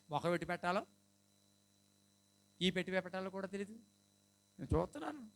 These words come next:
నిజమేనా? విచిత్రం ఏంటంటే నాకు కొంచెం కూడా తెలియదు, అలాంటి పెసర కూడా తెలియదు. ఎందుకంటే నేను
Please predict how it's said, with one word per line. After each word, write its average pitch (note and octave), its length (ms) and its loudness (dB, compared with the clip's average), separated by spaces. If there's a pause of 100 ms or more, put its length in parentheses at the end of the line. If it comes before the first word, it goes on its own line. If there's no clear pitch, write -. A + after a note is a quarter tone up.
(640)
నిజమేనా? C4 380 4 (880)
విచిత్రం D#4 400 4
ఏంటంటే D4 460 8 (180)
నాకు - 400 2
కొంచెం B3 300 4
కూడా D4+ 160 12
తెలియదు, C#4 180 10
అలాంటి G3+ 360 8 (880)
పెసర A#3+ 300 10
కూడా C4+ 220 8
తెలియదు. A#3 240 2
ఎందుకంటే B3 260 4
నేను A#3+ 80 4